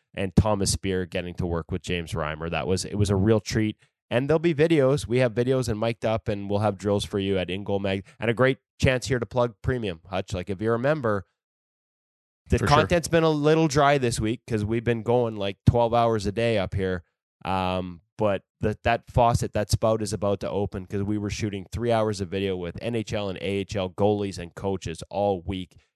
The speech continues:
Speaker 1: and we can't wait to start breaking it down and bringing these tips to you.
Speaker 2: Yeah, so many nuggets of, of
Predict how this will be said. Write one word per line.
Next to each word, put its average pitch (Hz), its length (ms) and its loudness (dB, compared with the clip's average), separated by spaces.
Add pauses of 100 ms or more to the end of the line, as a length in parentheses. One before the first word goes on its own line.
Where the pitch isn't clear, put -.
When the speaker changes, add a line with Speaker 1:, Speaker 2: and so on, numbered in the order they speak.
Speaker 1:
and 90 100 -10
we 92 80 -6
can't - 360 2
wait 98 180 -4
to - 80 -10
start 92 260 -4 (100)
breaking 95 300 -6
it 87 80 -10
down 92 240 -4
and 82 80 -10
bringing 92 220 -6
these 87 160 -6
tips 90 240 -2
to 82 100 -2
you. 76 140 -6 (1500)
Speaker 2:
Yeah, 107 300 4
so 120 220 0
many 143 160 2
nuggets 95 560 0
of, 85 340 0
of 80 420 -2